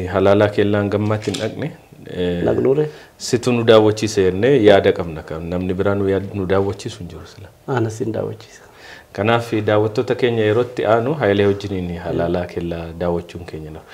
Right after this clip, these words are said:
Speaker 2: Eh.
Speaker 1: Hayileen ijoollummaa isaatti injiinaran ta'a yookiin arkitektiin ta'afaa jettee nama jeeqaa turte moo akkuma keenya yeroo hundumaa, "Maal taate?"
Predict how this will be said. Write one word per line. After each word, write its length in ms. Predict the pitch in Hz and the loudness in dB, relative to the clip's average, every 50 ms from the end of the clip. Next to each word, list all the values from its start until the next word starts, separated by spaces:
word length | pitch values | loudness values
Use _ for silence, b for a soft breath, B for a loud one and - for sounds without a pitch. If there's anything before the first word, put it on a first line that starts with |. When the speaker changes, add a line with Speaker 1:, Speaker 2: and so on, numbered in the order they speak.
| B B B B B - | B B B B B 0
Speaker 2:
Eh. 60 | 135 | 4
Speaker 1:
Hayileen 380 | 127 127 135 151 160 165 160 - 113 | 6 8 8 8 8 6 4 2 -2
ijoollummaa 540 | 120 117 113 127 123 139 147 160 160 156 | -4 2 4 6 6 6 4 6 4 4
isaatti 420 | 147 151 156 147 147 - - 160 151 | 4 4 2 0 0 -2 0 2 2
injiinaran 680 | 147 - - 113 117 107 120 120 123 127 131 131 131 123 | 2 2 0 -2 0 2 4 4 6 8 8 6 6 4
ta'a 140 | - 117 101 | 4 4 4
yookiin 280 | 95 95 95 107 98 - | 4 4 2 -2 -2 2
arkitektiin 720 | 92 98 101 101 - - 113 107 - - 117 117 113 113 110 110 | 2 2 2 0 0 2 2 2 2 0 -2 -2 -2 -2 -4 -2
ta'afaa 340 | - - - 107 - 113 107 | -2 0 0 0 2 0 0
jettee 400 | 101 107 104 104 - - 110 107 107 B B B B B B B - | 0 0 -4 -4 -4 -4 -4 -4 -6 B B B B B B B -2
nama 240 | 107 107 107 107 104 | -2 2 2 2 4
jeeqaa 340 | 104 107 110 104 - 110 107 | 6 6 6 6 6 4 2
turte 300 | - 107 - - 113 113 | 2 -4 0 2 2 2
moo 140 | 147 202 240 | 4 2 0
akkuma 260 | 233 - 208 160 131 | 0 2 0 0 2
keenya 380 | - - 117 107 104 104 101 98 95 95 92 90 90 | 4 2 2 4 4 2 2 2 0 0 0 0 0
yeroo 240 | 90 92 92 98 98 | 2 2 2 0 0
hundumaa, 420 | 98 92 98 92 92 90 90 87 - B B B B B B | -2 -4 -4 -6 -6 -6 -8 -8 -10 B B B B B B
"Maal 180 | 117 127 151 170 | 8 8 10 12
taate?" 260 | 160 190 175 143 135 | 12 10 10 10 8